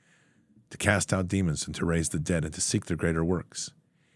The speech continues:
And is to reach into the fivefold ministries that we are intended to do, the apostolic, the prophetic,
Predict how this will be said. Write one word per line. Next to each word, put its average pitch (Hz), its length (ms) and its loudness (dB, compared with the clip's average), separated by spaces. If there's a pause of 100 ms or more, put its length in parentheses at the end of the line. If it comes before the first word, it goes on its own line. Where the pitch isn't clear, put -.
(240)
And 87 140 2
is 90 140 2
to 90 120 2
reach 101 460 4
into 110 320 2
the 85 80 0
fivefold 98 540 4
ministries 87 480 2
that 85 80 0
we 87 100 2
are 87 80 4
intended 85 380 0
to 80 80 -4
do, 80 260 0
the 82 140 -2
apostolic, 92 680 -2
the - 80 -6
prophetic, 87 640 0